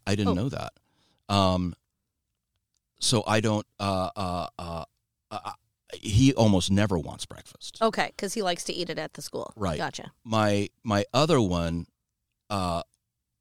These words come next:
Speaker 1: <sighs> will say to me at seven,
Speaker 2: Mm-hmm.
Speaker 1: when we have to leave at seven thirty, he'll say,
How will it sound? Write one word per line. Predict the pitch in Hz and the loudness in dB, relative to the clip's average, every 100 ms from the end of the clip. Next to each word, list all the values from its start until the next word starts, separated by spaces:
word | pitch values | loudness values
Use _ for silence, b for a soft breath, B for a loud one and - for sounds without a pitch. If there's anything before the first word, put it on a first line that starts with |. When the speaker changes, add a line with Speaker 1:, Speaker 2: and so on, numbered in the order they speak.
| _ _ _ _ _ _ | _ _ _ _ _ _
Speaker 1:
<sighs> | - B B B B B B _ _ _ _ _ _ _ B 175 175 170 135 _ _ _ - | -8 B B B B B B _ _ _ _ _ _ _ B -20 -20 -20 -20 _ _ _ -16
will | 110 107 98 95 98 | 0 4 6 6 4
say | - 110 98 | 4 6 6
to | 98 104 | 4 2
me | 92 90 87 87 85 _ _ _ _ _ _ _ - | 4 4 2 0 -4 _ _ _ _ _ _ _ -6
at | 104 | -2
seven, | - - 117 95 82 101 - _ 202 | 0 2 2 2 0 -2 -8 _ -10
Speaker 2:
Mm-hmm. | 196 185 87 | -8 -4 -2
Speaker 1:
when | 87 | 0
we | 92 | 0
have | 92 - | -2 -4
to | 85 | -6
leave | 90 87 80 | -4 -4 -4
at | - | -2
seven | 85 80 | -2 -4
thirty, | - 104 90 78 - _ _ _ _ _ _ | -4 -4 -4 -6 -12 _ _ _ _ _ _
he'll | 92 95 | -10 -6
say, | - 82 82 | -6 -4 -6